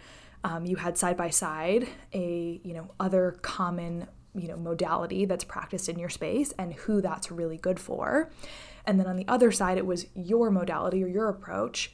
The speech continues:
and who that's really good for. And obviously that would be, you know, your ideal clients and why for them, this is really an approach that's truly gonna help them, or this is gonna make all of the difference.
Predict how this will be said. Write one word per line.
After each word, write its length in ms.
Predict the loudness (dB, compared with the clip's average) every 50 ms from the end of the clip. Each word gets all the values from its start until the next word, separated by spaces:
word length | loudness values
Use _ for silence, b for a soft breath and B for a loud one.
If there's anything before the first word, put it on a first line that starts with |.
| -8 -4
and 160 | -4 -4 -4
who 480 | -4 -4 -2 0 2 2 2 2 0 -4 -6
that's 460 | -4 0 2 2 2 2 0 -4 -4
really 200 | -4 -6 -6 -6
good 180 | -6 -6 -8 -8
for. 360 | -8 -6 -6 -6 -6 -6 -6
And 280 | -8 -8 -6 -8 -10 -12 -14 -18 -20 -20 -20 -20 -12 -8
obviously 340 | -6 -4 -2 -2 -2 -2 -2
that 140 | -2 -2 -4
would 120 | -6 -8
be, 220 | -8 -10 -10 -10 -10
you 100 | -10 -10
know, 80 | -10 -10 -6
your 320 | 0 2 2 2 2 0
ideal 220 | -2 -4 -6 -8
clients 460 | -4 -2 -2 0 0 0 -2 -2 -2 B B B B B B B
and 180 | 0 2 4 4
why 300 | 4 4 2 2 0 -2
for 180 | -4 -4 -4 -2
them, 540 | 2 2 2 2 2 0 -4 -6 -10 -12 B B B B B B -6
this 240 | 0 2 4 4 4
is 160 | 4 2 0
really 300 | -2 -2 -2 -2 -2 -4
an 40 | -6
approach 420 | -8 -8 -8 -6 -6 -6 -6 -8
that's 180 | -8 -8 -8 -8
truly 340 | -8 -6 -6 -6 -6 -6 -8
gonna 160 | -8 -8 -8
help 240 | -4 -4 -4 -4 -4
them, 220 | -6 -8 -6 -6
or 100 | -6 -6
this 220 | -4 -2 -2 -2 -2
is 100 | -2 -4
gonna 160 | -6 -10 -10
make 240 | -10 -12 -12 -10 -8
all 80 | -8
of 80 | -8 -8
the 80 | -8
difference. 580 | -10 -10 -10 -10 -12 -10 -2 0 0 0 0